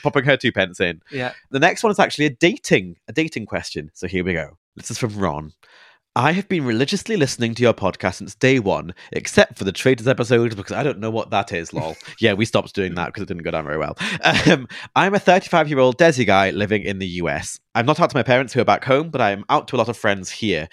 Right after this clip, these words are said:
Speaker 1: I'm currently in a long-distance open relationship with a guy who I like a lot, and we try and see each other at least once a month.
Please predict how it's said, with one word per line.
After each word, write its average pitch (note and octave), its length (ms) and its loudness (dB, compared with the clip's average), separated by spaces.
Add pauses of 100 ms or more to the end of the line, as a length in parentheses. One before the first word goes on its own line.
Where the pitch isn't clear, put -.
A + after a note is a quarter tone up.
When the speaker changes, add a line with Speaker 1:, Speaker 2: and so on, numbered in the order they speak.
(300)
Speaker 1:
I'm A2+ 160 0
currently E3+ 460 -2
in G2 120 -6
a G2+ 60 -4
long-distance A#2+ 720 -2
open C#3+ 240 -2
relationship G2 520 -4
with G2 100 -8
a G2 40 -4
guy G#2+ 240 2
who A#2 140 -2
I G#2 60 2
like F2 300 -2
a G2+ 60 -4
lot, G#2 340 -2 (200)
and F#2 60 -12
we G2 80 -8
try B2+ 180 0
and D3 120 -6
see - 100 -2
each - 100 -6
other G2 240 0
at G2+ 60 -8
least A#2 300 -4
once F2 260 -4
a G2 80 -8
month. - 340 -12